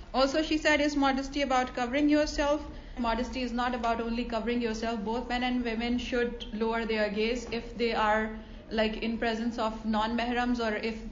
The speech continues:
they are, uh, in front of something that should not be watched. So modesty is also when you are looking at screens,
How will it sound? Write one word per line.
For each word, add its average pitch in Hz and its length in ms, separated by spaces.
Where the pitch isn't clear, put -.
they 220 140
are, 220 400
uh, 202 240
in 226 120
front 247 180
of 240 100
something 247 460
that 226 160
should 220 240
not 226 240
be 214 80
watched. 202 380
So 247 100
modesty 240 500
is 240 140
also 240 380
when 233 180
you 233 80
are 226 140
looking 226 320
at 233 180
screens, 240 560